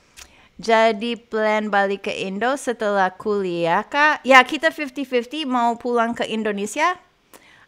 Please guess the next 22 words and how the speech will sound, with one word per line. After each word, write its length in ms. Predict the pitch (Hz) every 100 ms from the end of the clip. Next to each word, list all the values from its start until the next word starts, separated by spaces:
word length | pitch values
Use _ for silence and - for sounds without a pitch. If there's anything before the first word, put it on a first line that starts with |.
| _
Um, 720 | 202 208 208 202 196 196 196
atau, 720 | - 196 214 214 208 214 214 208 - _ _ _ _ _
I 160 | 240 247
don't 80 |
know, 80 | 226
karena 320 | 190 240 240
tidak 320 | 240 269 254 254 -
mau, 400 | 208 220 220 214 - - -
aku 240 | - 233 277
ke-, 160 | 294 -
selalu 400 | - - 247 269
mau 160 | 254 247
fleksibel. 800 | 262 269 320 254 254 220 180 175
Kalau 240 | 247 233
kita 240 | 240 247 233
nggak 160 | 220
fleksibel, 480 | 220 220 254 262 247
ya, 320 | 196 175 175 - _ _ _ _ _ _
then 640 | 208 202 196 190 190 190 190
maybe 560 | 202 202 226 233 226 _ - 240 208
there's 160 | 196
some 400 | 196 196 202 202